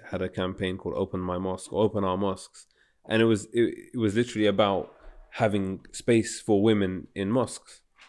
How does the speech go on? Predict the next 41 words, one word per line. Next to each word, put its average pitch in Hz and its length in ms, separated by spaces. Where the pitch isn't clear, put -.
And 107 140
a - 20
lot 123 180
of 120 100
mosques 135 340
in 117 80
the 113 80
U 110 160
K, 123 360
up 127 220
and 120 120
down 110 160
the 107 60
country, 131 600
don't 120 280
have 101 500
facilities 117 640
or 107 160
adequate 120 460
facilities 92 580
for 95 140
women. 101 380
So 104 140
they'll 101 140
have 104 160
a 98 40
large 113 440
prayer 107 240
hall 98 160
for 98 120
men, 131 240
for 104 120
example, 95 400
and 92 100
a - 20
very 110 280
small 104 240
space 98 280
for, - 240
for 98 140
women. 92 380